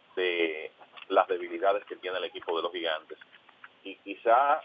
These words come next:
terminen siendo uno de esos conjuntos que juega por debajo de las expectativas en esta temporada por las dificultades que tienen con su ofensiva.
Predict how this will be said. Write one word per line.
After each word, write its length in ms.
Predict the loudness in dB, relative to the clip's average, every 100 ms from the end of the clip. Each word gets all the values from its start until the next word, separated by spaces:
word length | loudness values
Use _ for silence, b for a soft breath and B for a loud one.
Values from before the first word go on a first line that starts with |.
| -6
terminen 380 | -12 -12 -14 -14 -8
siendo 300 | -6 -4 -4
uno 180 | -4 -4
de 60 |
esos 140 | -6 -8
conjuntos 480 | -8 -8 -10 -8 -8
que 200 | -4 -4 -2
juega 440 | 2 4 4 0 _ _ _ _ _ _
por 240 | 2 4 4
debajo 400 | 6 6 4 -2
de 60 |
las 100 | -6
expectativas 680 | -12 -16 -12 -12 -10 -10 -10 _ _ _ _
en 140 | -12 -8
esta 180 | -6
temporada 580 | -6 -6 -2 2 2 2
por 320 | -2 -4 -4 -8 _ _
las 200 | -2 -2
dificultades 560 | -2 -10 -6 2 2 2
que 100 | -4
tienen 220 | -8 -10
con 120 | -10 -10
su 80 |
ofensiva. 460 | -12 -14 -18 -18